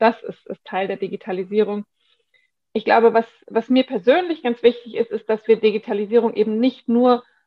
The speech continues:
als, als Wirtschaftsfaktor begreifen, also so Stichwort Startups, ähm, et cetera, sondern dass wir eben wirklich da auch,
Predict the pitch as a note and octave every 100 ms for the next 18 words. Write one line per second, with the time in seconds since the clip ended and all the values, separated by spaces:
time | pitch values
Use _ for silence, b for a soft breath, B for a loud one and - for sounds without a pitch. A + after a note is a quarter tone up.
0 | _ G#3 G#3 G3+ - - G3 - A3+ -
1 | G3+ - - C3 - E3+ - - - -
2 | - - F#3 E3+ F#3 F#3+ - - - G3
3 | _ - G#3+ A#3 G3 - _ _ _ _
4 | _ G#3 G#3 G#3 G3+ G#3 - G#3 G#3+ G#3
5 | G3+ - - - F3 G3+ G#3 G#3 G3 -
6 | G3 G#3 G#3+ G3 G#3 G3 A3 A3 G#3 -
7 | - F#3+ G3+ G3 - F#3+ F#3+